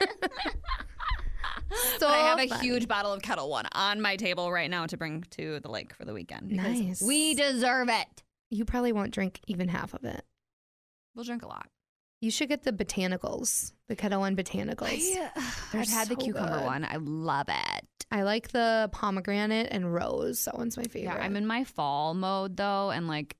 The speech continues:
Speaker 1: Pomegranate
Speaker 2: I'm
Speaker 1: is
Speaker 2: ready
Speaker 1: fall?
Speaker 2: for just clean, crisp, straight up vodka.
Speaker 1: Wow, okay.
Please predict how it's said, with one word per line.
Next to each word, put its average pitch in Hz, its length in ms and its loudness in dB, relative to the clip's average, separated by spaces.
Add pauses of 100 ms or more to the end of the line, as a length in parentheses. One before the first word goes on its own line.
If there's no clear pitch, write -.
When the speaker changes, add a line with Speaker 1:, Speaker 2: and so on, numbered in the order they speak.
(100)
Speaker 1:
Pomegranate 392 540 2
Speaker 2:
I'm 339 60 2
Speaker 1:
is - 80 2
Speaker 2:
ready 302 160 -2
Speaker 1:
fall? 160 420 4
Speaker 2:
for 80 720 -4 (880)
just - 300 -8
clean, 151 400 -2
crisp, - 440 -8
straight - 520 -4
up - 200 -10
vodka. - 540 -8
Speaker 1:
Wow, 170 460 2
okay. - 500 0